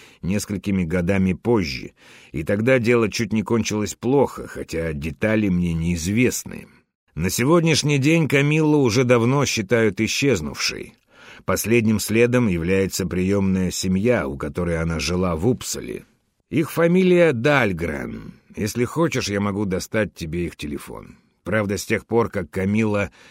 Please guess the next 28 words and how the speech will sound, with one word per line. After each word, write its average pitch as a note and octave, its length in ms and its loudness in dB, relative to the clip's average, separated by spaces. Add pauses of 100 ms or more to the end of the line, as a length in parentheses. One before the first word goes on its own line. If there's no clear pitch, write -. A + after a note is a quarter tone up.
(120)
в E2+ 160 -6
восемнадцать G#2 760 -2
или F#2+ 140 -2
девятнадцать F#2+ 760 -4
лет F#2 240 -2
упаковала F2+ 540 -4
сумку F2+ 480 -4
и E2 60 -6
покинула F2 560 -6
страну, G2+ 560 -4 (360)
никто C#3+ 460 0
о E3+ 80 4
ней E3 240 2
ничего C#3+ 400 0
не C#3 140 0
слышал. - 580 -4 (360)
Поэтому-то A#2 580 2
я G2+ 200 2
чуть F#2 340 -4
дух A2+ 260 0
не F2+ 160 0
испустил, G2 560 -4
когда F2 340 -4
ты F2+ 140 -4
сказал, G2 560 -2 (360)
что - 280 -4
встретил G2 480 0
её. C#2+ 500 -6